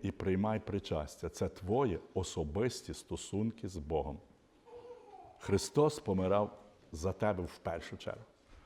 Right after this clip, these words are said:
За мене в першу чергу. І мені потрібно це робити, а не дивитись на когось, як хтось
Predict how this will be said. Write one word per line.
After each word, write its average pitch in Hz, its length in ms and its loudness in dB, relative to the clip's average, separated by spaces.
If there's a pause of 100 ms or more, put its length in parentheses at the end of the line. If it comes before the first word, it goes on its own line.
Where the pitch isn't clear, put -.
(260)
За 92 180 4
мене 104 260 6
в - 220 -10
першу - 400 -2
чергу. - 300 -10 (2250)
І 104 80 2
мені 117 240 8
потрібно 117 680 2
це 87 200 0
робити, 87 500 2 (320)
а 95 100 2
не 95 120 4
дивитись 87 640 0 (160)
на 90 140 0
когось, 87 500 -2 (1300)
як 95 260 2
хтось - 400 0